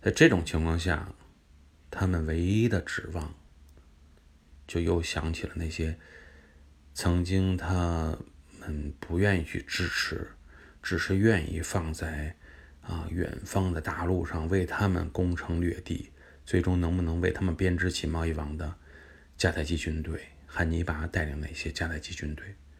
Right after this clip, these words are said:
到现在了，又得指望人家，所以希望远在意大利的汉尼拔能不能调回来，这是他们唯一的选择。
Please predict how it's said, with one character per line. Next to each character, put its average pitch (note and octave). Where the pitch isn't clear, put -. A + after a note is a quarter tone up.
到 F#2
现 G2
在 G2
了， E2
又 E2+
得 E2+
指 F2
望 E2
人 D2+
家， D#2
所 -
以 F#2
希 A2+
望 G#2+
远 E2
在 D#2
意 F2
大 F2+
利 F2+
的 D#2+
汉 F2
尼 F2
拔 E2
能 E2+
不 F2+
能 E2+
调 F#2
回 -
来， -
这 -
是 E2+
他 F#2
们 E2
唯 D#2
一 F2
的 -
选 -
择。 -